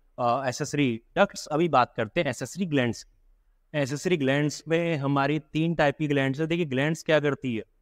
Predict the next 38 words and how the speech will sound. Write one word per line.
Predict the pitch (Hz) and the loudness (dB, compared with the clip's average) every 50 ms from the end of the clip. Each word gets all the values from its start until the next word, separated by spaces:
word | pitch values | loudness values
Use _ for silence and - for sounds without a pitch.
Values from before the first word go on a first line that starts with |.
| _ _ _ _ _ _ | _ _ _ _ _ _
टेस्टिस | 135 135 127 - - - 175 180 185 170 | 0 0 0 0 0 0 2 2 2 2
ने | 165 160 165 170 170 156 | 0 0 0 0 0 -2
स्पर्म | - - - 156 165 156 | -4 -2 -2 0 2 2
रिलीज | 156 156 160 160 - - | 2 0 0 -2 -2 -4
किया, | - 160 156 160 160 139 | -2 2 2 4 2 2
स्पर्म | - - 160 160 160 151 | 0 -2 -2 0 0 0
बनाया, | 143 143 143 143 147 151 165 165 - _ _ _ _ _ _ _ _ 143 | 0 0 0 0 0 -2 -4 -6 -12 _ _ _ _ _ _ _ _ 0
और | 139 165 156 135 | 2 2 2 -2
स्पर्म | - - - - 185 196 208 196 - - | -4 -4 0 2 4 4 4 0 -2 -6
खाली | - - 151 156 165 180 202 202 190 | -4 0 0 2 2 2 0 0 0
जाके | 165 160 147 139 139 - - 160 165 165 170 | 2 2 2 2 0 -2 -2 -2 0 0 -2
फर्टिलाइज | 165 - _ 143 139 131 - 151 151 147 151 143 135 | -4 -4 _ -2 -2 -2 0 0 2 2 0 0 -2
नहीं | 135 139 151 | -4 -4 -2
कर | 143 151 139 | -2 -2 -2
सकता, | 127 - 139 - _ - 156 | -2 -4 -10 -8 _ -2 -2
खाली | 147 - 139 131 139 147 156 | -2 0 0 2 2 2 2
पहुंच | - - 123 127 135 - - | 2 0 0 0 0 0 0
नहीं | 143 139 147 | 0 0 2
सकता | 139 151 139 - _ 147 127 | 2 0 -4 0 _ 0 2
फीमेल | 143 143 139 139 127 127 | 2 2 2 2 0 0
ट्रैक्ट | 127 135 127 - - - | 2 0 0 0 -2 -4
के | - 139 120 | -2 -2 2
पास | - 120 110 107 - - | 4 2 2 2 0 -4
में, | 113 104 95 - - - - - - - 139 | -6 -8 -8 -10 -14 -20 -20 -20 -12 -4 0
ना | 139 139 135 | 0 2 2
ही | 143 156 156 | 2 0 0
वो | 147 156 156 160 160 | 2 2 2 0 0
लिविंग | 151 131 131 135 143 151 151 | 0 -2 0 2 2 2 0
स्टेट | 139 - - 151 139 139 | 0 -2 -2 -2 -2 0
में | 143 147 139 | 0 2 2
रह | 135 131 135 | 2 2 2
सकता | 131 139 - _ - 135 | 0 -4 -8 _ -2 0
है | 123 123 | 0 2
बिना | 127 131 135 123 | 2 0 0 0
खाली | 117 123 120 120 120 | 0 0 0 2 2
अपने | 120 110 131 123 113 | 0 0 0 -2 -2
आप। | 107 101 - _ _ _ _ _ _ _ _ _ | -2 -4 -6 _ _ _ _ _ _ _ _ _
साथ | - 139 135 139 | 0 4 4 4